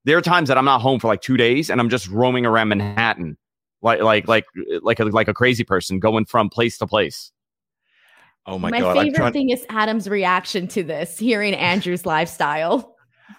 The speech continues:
Speaker 2: Like,
Speaker 1: Oh,
Speaker 2: if I don't get,
Speaker 1: dude.
Speaker 2: if I don't get my eight hours, I'm useless. Like, one of the reasons I've had a bad day is 'cause I had trouble sleeping last night. And
Speaker 1: Oh,
Speaker 2: literally, I
Speaker 1: about four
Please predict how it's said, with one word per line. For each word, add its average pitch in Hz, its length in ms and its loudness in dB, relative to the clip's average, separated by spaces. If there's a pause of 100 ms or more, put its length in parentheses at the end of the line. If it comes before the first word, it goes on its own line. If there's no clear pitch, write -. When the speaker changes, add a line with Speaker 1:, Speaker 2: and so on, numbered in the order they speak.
(120)
Speaker 2:
Like, 185 240 6
Speaker 1:
Oh, 135 180 4
Speaker 2:
if 120 60 2
I 262 120 2
don't 214 160 4
get, - 100 6
Speaker 1:
dude. 151 240 4
Speaker 2:
if 165 100 -8
I 233 80 4
don't 247 100 6
get 208 140 6
my 170 140 6
eight 147 160 6
hours, 131 420 4
I'm 120 180 -2
useless. 113 680 -6
Like, 139 220 -2
one 185 140 0
of 196 40 -4
the 190 60 2
reasons 180 240 0
I've 160 100 2
had 156 160 2
a 147 60 2
bad 143 260 0
day 165 180 0
is 185 80 -4
'cause 113 120 -10
I 113 80 -4
had 113 100 -6
trouble 131 240 -6
sleeping 262 400 -10
last 92 320 -6
night. 80 200 -10
And 131 120 -2
Speaker 1:
Oh, 107 120 4
Speaker 2:
literally, 151 280 4
I 113 80 8
Speaker 1:
about 135 260 0
four 175 160 2